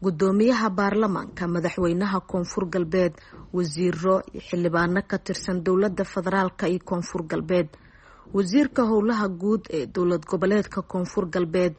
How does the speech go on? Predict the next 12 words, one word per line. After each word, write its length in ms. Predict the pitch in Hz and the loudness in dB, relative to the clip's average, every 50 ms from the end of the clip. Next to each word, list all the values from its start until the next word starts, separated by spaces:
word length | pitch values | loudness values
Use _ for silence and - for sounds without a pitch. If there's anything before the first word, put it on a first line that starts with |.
| - - - - - - | -14 -20 -20 -20 -16 -12
Daahir 440 | - 160 151 190 190 202 196 196 - - | -12 -2 2 2 2 4 2 0 -2 -2
Cabdi 300 | - 202 196 175 175 196 | -4 -6 -6 -2 -2 -2
Cabdulaahi 640 | - - 185 175 170 196 214 202 196 190 185 185 175 | 0 0 -2 -2 0 0 2 2 2 2 0 -2 -4
Doctor 420 | 160 156 175 - - - 196 175 165 | -2 -4 -6 -8 -4 -2 -2 -2 -2
Go, 220 | 160 160 190 185 160 - | -4 -2 -2 -2 -2 -2
ayaa 320 | - - 180 170 170 160 | -4 -4 -2 -2 0 -2
V 260 | 160 165 175 208 196 - | -2 -2 -2 -2 -2 -2
O 280 | - - 190 175 143 - | -2 -2 -2 -2 0 0
A 80 | 202 180 | 0 0
ugu 280 | 156 - 180 175 - 277 | 0 0 -4 -2 2 2
warramay 460 | 233 196 190 190 185 185 185 180 180 175 - - - - - - - | 2 2 2 -2 0 0 2 2 0 0 -2 -10 -20 -20 -20 -20 -10
muhiimadda 720 | - 170 180 160 175 175 165 170 185 185 175 156 170 175 | -6 -4 -4 -2 -2 -2 -2 0 0 -2 -2 -2 -2 -4